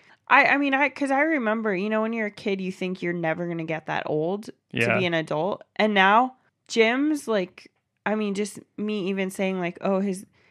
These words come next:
Speaker 1: his house seems, like, kinda college-y,"
Speaker 2: Yeah.
Speaker 1: is like
Speaker 2: But you know what?
Speaker 1: Hmm.
Speaker 2: I just realized that I've got Star Wars toys all over this table, and I got a p-,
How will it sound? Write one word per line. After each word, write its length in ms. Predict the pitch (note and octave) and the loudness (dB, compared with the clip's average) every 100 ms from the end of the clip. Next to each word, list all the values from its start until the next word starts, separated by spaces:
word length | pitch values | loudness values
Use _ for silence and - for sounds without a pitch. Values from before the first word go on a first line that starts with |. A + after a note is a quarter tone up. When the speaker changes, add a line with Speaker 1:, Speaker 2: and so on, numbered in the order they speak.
| _ | _
Speaker 1:
his 160 | - - | -12 -6
house 240 | F#3+ G3 | -4 -4
seems, 180 | G#3+ G#3+ | -6 -6
like, 160 | A3 - | -6 -8
kinda 200 | F#3 F#3 | -8 -8
college-y," 600 | - E3 D#3+ E3 - - | -6 -4 -4 -4 -6 -4
Speaker 2:
Yeah. 240 | A#2 A2 A2 | 2 2 0
Speaker 1:
is 180 | - F3+ | -4 -2
like 400 | E3+ D#3+ - _ _ _ - | -2 -2 -6 _ _ _ 0
Speaker 2:
But 140 | C#3 | 2
you 100 | E3+ | 2
know 100 | F#3+ | 2
what? 380 | C#3 A2 B2+ - _ _ _ - | 4 4 2 -2 _ _ _ -20
Speaker 1:
Hmm. 100 | - - _ - | -18 -20 _ -4
Speaker 2:
I 60 | |
just 180 | C3+ D3 | -2 -2
realized 760 | B2+ A#2 A#2 A2+ A2+ - - - - | 2 6 6 6 4 -2 -18 -20 -10
that 100 | B2 | -6
I've 100 | A#2 | -4
got 240 | A#2+ G#2+ - _ - | -2 -2 -4 _ -14
Star 280 | - A#2+ | 0 2
Wars 200 | A#2+ B2 - | 4 2 0
toys 280 | B2 A#2 A#2 | 0 2 4
all 140 | A2+ | 4
over 160 | A2 A2+ | 2 0
this 140 | A2+ | -2
table, 500 | - G#2+ A2 A2 A2 _ _ _ | -2 0 0 -2 -4 _ _ _
and 120 | A2+ A2 | -10 -6
I 60 | |
got 180 | G#2+ - | -4 -2
a 60 | |
p-, 60 | - | -4